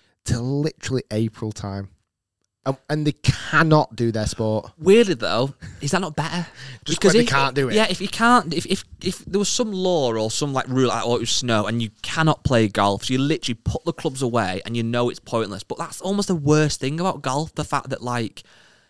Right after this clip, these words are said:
Speaker 2: in the U K, certainly around Manchester area, and the courses that I would play at, they're all boggy, they're not very great. And you could have a day where it's nice, which in a way is good 'cause you
Speaker 1: Yeah.
Speaker 2: can play.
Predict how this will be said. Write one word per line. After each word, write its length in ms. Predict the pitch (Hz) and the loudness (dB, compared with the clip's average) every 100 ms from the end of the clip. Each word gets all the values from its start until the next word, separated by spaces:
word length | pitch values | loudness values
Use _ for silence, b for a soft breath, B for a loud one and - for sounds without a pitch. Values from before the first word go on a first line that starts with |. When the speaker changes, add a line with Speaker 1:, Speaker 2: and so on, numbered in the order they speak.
| b _ _ | b _ _
Speaker 2:
in 80 | 156 | -4
the 80 | 165 | 0
U 160 | 180 | 0
K, 300 | - 151 127 | -2 -2 -2
certainly 200 | 110 117 | -2 -2
around 200 | 107 101 | -2 -2
Manchester 420 | 101 107 117 113 | -4 -8 -8 -4
area, 300 | 104 95 95 | -2 -2 -4
and 80 | 95 | -6
the 40 | 107 | -8
courses 420 | - 110 110 110 | -2 -2 -2 -8
that 80 | - | -10
I 240 | 110 110 | -8 -6
would 160 | 104 101 | -6 -8
play 220 | - 92 | -8 -8
at, 100 | 90 | -8
they're 140 | 101 107 | -4 0
all 120 | 104 | -2
boggy, 360 | 104 104 101 101 | -2 -8 -6 -8
they're 160 | 95 | -8
not 220 | 98 104 | -8 -8
very 160 | 95 95 | -8 -8
great. 400 | 101 101 101 98 _ _ _ _ _ _ _ | -4 -4 -6 -10 _ _ _ _ _ _ _
And 120 | 123 | -8
you 60 | 151 | -8
could 260 | - - 170 | -6 -4 -2
have 120 | 160 | -2
a 40 | |
day 140 | 139 131 | 0 -2
where 80 | |
it's 140 | 123 - | -2 -4
nice, 320 | 120 131 147 | -4 -4 -6
which 160 | - - _ | -10 -14 _
in 80 | 147 | -8
a 100 | 156 | -6
way 240 | 165 185 | -6 -6
is 80 | 180 - - | -6 -10 -6
good 360 | 147 143 90 - | -2 0 -2 -6
'cause 100 | 107 | -8
you 60 | |
Speaker 1:
Yeah. 60 | 98 | -6
Speaker 2:
can 80 | 98 | -6
play. 600 | - 131 131 73 90 | -2 0 0 -2 -8